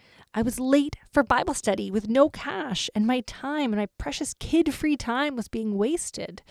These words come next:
I finally just had to drive away. I was so mad at my bank and the situation, and I felt so helpless. At that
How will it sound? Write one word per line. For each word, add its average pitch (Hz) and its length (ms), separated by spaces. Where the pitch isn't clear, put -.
I 214 80
finally 220 380
just 240 180
had 208 120
to 202 60
drive 175 240
away. 170 380
I 208 60
was 208 100
so 214 260
mad 240 240
at 240 60
my 247 120
bank 180 540
and 180 200
the 170 60
situation, 190 680
and 196 100
I 202 120
felt - 300
so 208 460
helpless. - 880
At 208 120
that 240 200